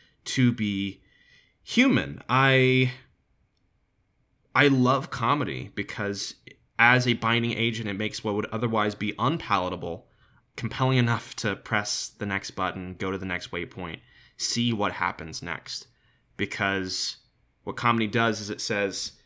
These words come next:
"This is a really dark and scary place, but you remain. You remain human. You remain, uh, yourself. This is safe. You are okay, even if the situation itself and the characters within it are not."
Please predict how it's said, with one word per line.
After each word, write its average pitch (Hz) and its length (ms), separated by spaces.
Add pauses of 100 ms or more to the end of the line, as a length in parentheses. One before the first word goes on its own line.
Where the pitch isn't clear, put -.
(160)
"This 147 180
is 156 120
a 127 60
really 120 320
dark 120 300
and 107 100
scary 98 300
place, - 520 (580)
but - 160
you 110 220
remain. 98 520 (220)
You 95 160
remain 104 320
human. 104 540
You 98 160
remain, 98 580 (600)
uh, 95 400 (120)
yourself. 104 760
This 104 260
is 98 140
safe. 92 540
You 101 220
are 95 260
okay, 101 760
even 104 300
if 98 200
the 98 100
situation 104 680
itself 95 360
and 92 80
the 95 40
characters 95 440
within 98 260
it - 140
are 87 120
not." - 400